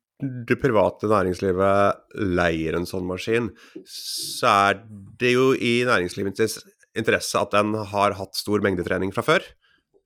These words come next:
Og så får de sikkert, dette bare ser jeg for meg, <laughs> for jeg kjenner jo ikke den verden i hele tatt, men jeg ser for meg at det er en sånn derre I agree-knapp, hvor de trykker sånn, «Vi godtar at denne, at Spot nå kan bruke dataen fra denne branntomten til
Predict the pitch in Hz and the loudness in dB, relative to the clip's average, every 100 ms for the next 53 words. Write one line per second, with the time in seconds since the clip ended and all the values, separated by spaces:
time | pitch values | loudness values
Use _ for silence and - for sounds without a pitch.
0 | - 123 - 131 - 117 117 117 - 123 | -12 -10 -8 -8 -6 -6 -6 -12 -14 -16
1 | - 117 120 120 127 - 107 113 - - | -16 -12 -6 -6 -6 -8 -8 -8 -6 -6
2 | 135 - 104 107 104 98 107 113 107 120 | -4 -4 -4 -4 -4 -6 -6 -12 -10 -8
3 | 135 - 123 - 95 110 - 107 101 107 | -8 -4 -4 -4 -8 -8 -6 -6 -6 -8
4 | 95 98 104 - - _ _ _ 104 107 | -4 -4 -4 -6 -20 _ _ _ -2 0
5 | 107 101 98 95 - 117 - 113 113 123 | 0 -2 -6 -8 -6 -8 -8 -10 -8 -8
6 | 113 101 98 87 104 107 107 104 90 107 | -8 -10 -8 -8 -6 -6 -4 -6 -2 0
7 | 101 101 104 90 95 98 98 98 - - | 2 2 0 2 4 6 6 4 0 -2
8 | 123 - 110 101 - 104 101 92 120 92 | -2 -2 0 0 2 -2 -2 0 0 0
9 | _ - 101 101 104 101 98 90 92 95 | _ 0 4 6 4 2 -4 -16 -16 0
10 | 107 104 - 101 101 107 98 95 92 98 | 2 4 2 -4 -2 -2 0 0 0 -2
11 | 92 85 110 - 107 98 | -6 -4 -6 -4 -4 -4